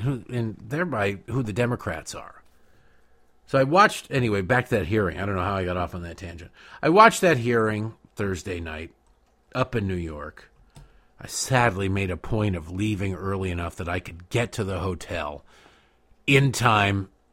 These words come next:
to watch that hearing, and it was, uh, just awful. Thought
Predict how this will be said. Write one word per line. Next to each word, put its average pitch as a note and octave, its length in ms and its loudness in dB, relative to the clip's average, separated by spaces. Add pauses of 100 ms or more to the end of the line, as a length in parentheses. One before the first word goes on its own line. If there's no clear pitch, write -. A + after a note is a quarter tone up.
(160)
to - 160 -2
watch G2+ 540 0
that F#2 260 0
hearing, D#2+ 500 -6
and F#2+ 160 -8
it G#2 120 -8
was, F#2+ 300 -10
uh, F#2+ 160 -12
just C#3 220 -4
awful. G2+ 420 -6 (680)
Thought A2+ 280 -4